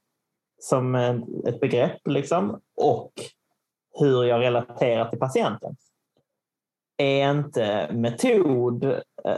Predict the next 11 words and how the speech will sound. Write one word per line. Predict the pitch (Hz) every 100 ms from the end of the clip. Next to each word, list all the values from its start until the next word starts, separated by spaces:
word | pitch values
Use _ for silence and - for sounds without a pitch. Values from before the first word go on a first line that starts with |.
| -
och | 135 120 -
hur | 151 131
jag | 127
relaterar | 127 127 131 127 120 120
till | 117 - 113
patienten | 127 135 127 113 143 120
i | 120
relationen | 117 120 139 117 110 113 113
ganska | 123 120 120
likt? | 143 190 - - _ - - -
Eh, | 131 120 113 -